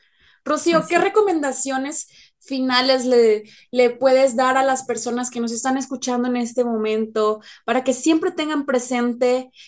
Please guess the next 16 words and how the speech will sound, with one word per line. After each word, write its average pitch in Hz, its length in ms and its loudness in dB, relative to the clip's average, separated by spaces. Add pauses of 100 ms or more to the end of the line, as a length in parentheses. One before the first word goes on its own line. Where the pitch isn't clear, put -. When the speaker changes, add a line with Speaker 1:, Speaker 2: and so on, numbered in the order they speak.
(180)
Speaker 1:
el 220 460 4
tener 247 260 2
uno 277 380 -2
o 254 260 6
varios 320 420 4
amantes 233 800 -4 (320)
y - 120 -20
que 254 120 4
esto 254 180 0
es 262 100 -2
justamente 254 500 -2
lo 240 160 -2
que 226 100 0
les, 202 380 -2
les 214 240 -4
trae 233 400 0